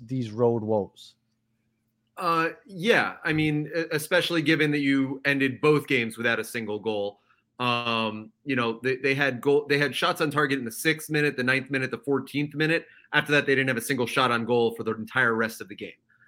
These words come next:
Speaker 2: So that, that just screams offensive inefficiency. You still have not had Campana, and I know we're gonna talk about him at some point, but, um, you, so you really can't fully assess it until then.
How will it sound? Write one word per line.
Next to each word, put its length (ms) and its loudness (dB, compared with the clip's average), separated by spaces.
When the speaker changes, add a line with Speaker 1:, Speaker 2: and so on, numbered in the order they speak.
Speaker 2:
So 680 2
that, 320 2
that 260 4
just 400 -4
screams 640 0
offensive 480 -2
inefficiency. 880 0
You 120 -6
still 360 2
have 220 0
not 320 2
had 280 2
Campana, 540 0
and 120 -4
I 40 -4
know 120 0
we're 120 0
gonna 240 -2
talk 280 -4
about 240 -2
him 160 -4
at 100 -8
some 240 -6
point, 440 -2
but, 200 -2
um, 400 -4
you, 300 -10
so 140 -6
you 140 -4
really 360 6
can't 380 2
fully 640 0
assess 460 -2
it 220 2
until 300 -2
then. 340 -2